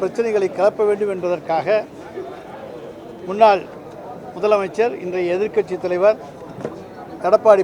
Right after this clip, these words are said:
பழனிசாமி அவர்கள் இன்றைக்கு இரண்டு நாட்களாக சட்டமன்றத்தில் இல்லாத குற்றச்சாட்டுகளை கூறி அந்த சட்டமன்றத்தை முடக்க செய்கின்ற முயற்சியில் ஈடுபட்டு, அதனாலே என்ன நடந்தது என்பதையெல்லாம் நீங்க பார்க்குறீங்க. அவர் சொல்றார்,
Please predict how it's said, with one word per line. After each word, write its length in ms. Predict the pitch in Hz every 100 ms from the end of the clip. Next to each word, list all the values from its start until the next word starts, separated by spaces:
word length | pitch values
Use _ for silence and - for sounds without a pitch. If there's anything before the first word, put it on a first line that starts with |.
| -
பழனிசாமி 540 | 185 208 - 196 175
அவர்கள் 600 | 170 165 139 208 262 - - - - - - -
இன்றைக்கு 320 | 185 202 196 196
இரண்டு 240 | 233 233
நாட்களாக 540 | 214 208 220 196 214
சட்டமன்றத்தில் 840 | 233 185 226 214 196 190 - 214 202
இல்லாத 360 | 196 208 214
குற்றச்சாட்டுகளை 760 | 196 180 196 196 185 170 170 165
கூறி 400 | - 185 208 262 294 - - - - - -
அந்த 160 | 180 185
சட்டமன்றத்தை 760 | 175 185 240 214 196 202 226 - 214
முடக்க 320 | 180 220 220 190
செய்கின்ற 380 | - 196 180 180
முயற்சியில் 540 | 170 202 - 190 190
ஈடுபட்டு, 600 | 180 196 175 165 185 233 - - - - - - -
அதனாலே 460 | 190 202 202 220 202
என்ன 200 | 208 214
நடந்தது 400 | 185 202 196 190
என்பதையெல்லாம் 460 | 175 175 170 196
நீங்க 160 | 175 151
பார்க்குறீங்க. 540 | 170 175 175 156 170 269 - - - - - - - - - - -
அவர் 200 | 180 214
சொல்றார், 400 | 190 214 226 208